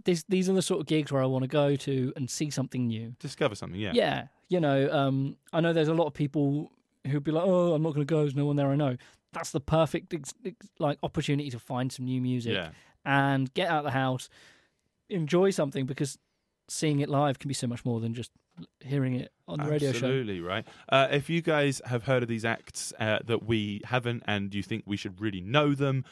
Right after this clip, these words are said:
Speaker 2: please get in touch. Please let us know. We're at harley and josh show at gmail dot com. We're also on Facebook. We're also on Instagram. And we also have a Spotify playlist. So
Speaker 1: Yeah.
Speaker 2: if you think any of those should be on the Spotify playlist,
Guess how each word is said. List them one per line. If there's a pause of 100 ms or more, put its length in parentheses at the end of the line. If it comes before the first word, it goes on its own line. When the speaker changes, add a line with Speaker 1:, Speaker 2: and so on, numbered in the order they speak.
(240)
Speaker 2:
please
get
in
touch.
Please
let
us
know. (260)
We're
at
harley
and
josh
show
at
gmail
dot
com.
We're
also
on
Facebook.
We're
also
on
Instagram.
And (220)
we
also
have
a
Spotify
playlist.
So
Speaker 1:
Yeah.
Speaker 2:
if
you
think
any
of
those
should
be
on
the
Spotify
playlist,